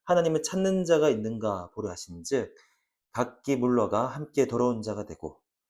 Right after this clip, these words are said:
어, 선을 행하는 자 없으니 한 사람도 없도다." 어, 오늘 말씀은 사실 굉장히 유명한 구절입니다. 시편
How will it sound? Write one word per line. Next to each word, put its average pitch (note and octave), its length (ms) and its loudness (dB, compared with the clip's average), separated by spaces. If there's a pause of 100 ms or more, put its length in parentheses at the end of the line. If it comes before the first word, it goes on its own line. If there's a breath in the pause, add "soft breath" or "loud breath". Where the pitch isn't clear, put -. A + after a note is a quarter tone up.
(480)
어, - 120 -18
선을 C#3+ 420 0
행하는 C3 280 -4
자 F#2+ 500 -4
없으니 F#2+ 640 -8
한 C#3 240 -12
사람도 C3 460 -4
없도다." - 500 -10 (1300 loud breath)
어, - 80 -8
오늘 G3 200 4
말씀은 C#3 380 4
사실 B2+ 180 -6
굉장히 C#3 360 0
유명한 B2+ 380 0
구절입니다. E2+ 680 -6
시편 A2 540 -4